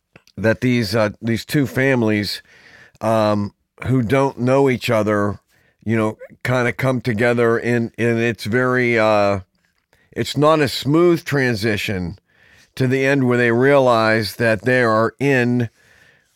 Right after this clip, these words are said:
what, uh, some people call S H T F.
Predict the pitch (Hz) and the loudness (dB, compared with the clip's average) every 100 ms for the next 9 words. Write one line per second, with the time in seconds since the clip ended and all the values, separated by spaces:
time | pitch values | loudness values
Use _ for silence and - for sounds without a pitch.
0 | _ 107 120 131 135 - 123 120 117 113 | _ -2 2 2 0 0 0 2 2 2
1 | 110 - 151 160 147 - 123 135 123 135 | 0 0 0 0 -2 -2 -4 0 2 0
2 | - 117 - 123 117 - 139 135 135 135 | 0 -4 -2 -2 -4 -4 -2 2 2 2
3 | 95 - | 0 -10